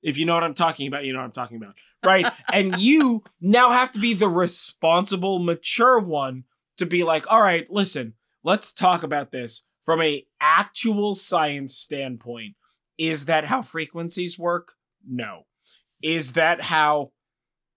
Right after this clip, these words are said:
Speaker 1: uh, vaccines work? No.
Speaker 2: No.
Speaker 1: Is this maybe just a hype train to make you spend money on bleach-based products because people who are trying to convince you of these things are terrible monster people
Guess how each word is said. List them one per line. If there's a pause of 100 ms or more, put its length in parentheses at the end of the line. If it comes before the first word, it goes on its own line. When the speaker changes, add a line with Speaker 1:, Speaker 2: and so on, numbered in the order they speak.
(160)
Speaker 1:
uh,
vaccines
work? (420)
No.
Speaker 2:
No. (420)
Speaker 1:
Is
this
maybe
just
a
hype
train
to
make
you
spend
money (180)
on
bleach-based
products (320)
because (240)
people
who
are
trying
to
convince
you
of
these
things (260)
are (260)
terrible (140)
monster
people